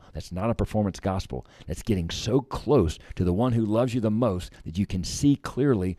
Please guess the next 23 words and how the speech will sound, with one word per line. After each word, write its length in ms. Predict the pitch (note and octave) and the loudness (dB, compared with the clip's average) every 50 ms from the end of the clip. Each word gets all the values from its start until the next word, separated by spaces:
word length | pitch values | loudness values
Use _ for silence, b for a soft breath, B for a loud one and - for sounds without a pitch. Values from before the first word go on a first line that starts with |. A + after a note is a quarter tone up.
| b b b | b b b
solutions 640 | b - G#2+ F#2+ F#2+ A2+ C3 A#2+ - - G#2 G2 - | b -4 -4 2 8 8 8 8 8 4 0 0 0
for 180 | - G2+ - | 0 0 2
others 320 | - G2+ F2+ F2+ F2+ F#2+ F#2 | 2 2 2 2 0 0 0
and 120 | E2+ C#2+ | -2 -4
how 120 | C#2+ F#2 | -4 -4
to 80 | F#2 F2 | -2 -2
love 220 | E2+ D#2+ C2 B1+ | -2 -4 -6 -8
them. 120 | - - - _ _ _ _ b b b b b b b b b b b b b b b b b b | -10 -14 -18 _ _ _ _ b b b b b b b b b b b b b b b b b b
And 140 | F#2 G2 A2+ | 4 6 6
then 260 | A2 A2 G#2 F#2+ E2 b b b b b b b b b b b b b | 6 6 6 4 2 b b b b b b b b b b b b b
not 180 | G#2+ A2+ D3 | 6 8 10
only 220 | F3 F3+ F3+ F3+ E3 | 10 10 10 10 10
are 20 | |
you 40 | D3+ | 10
gonna 180 | C#3 D3+ C#3 C3 | 10 10 10 10
know 200 | C3 C3 A#2+ G#2+ | 10 10 10 10
him, 160 | G2+ G2+ G2 | 8 6 6
but 160 | G#2+ G#2 - | 4 4 6
you're 80 | B2 G#2+ | 6 6
gonna 140 | B2 A#2+ A2+ | 6 6 6
become 340 | B2 A2+ - B2 A#2 A2 | 4 4 4 4 4 6
like 180 | A2 G2+ F#2+ - | 6 4 4 2
him. 200 | E2+ D2 - - | 0 -4 -8 -10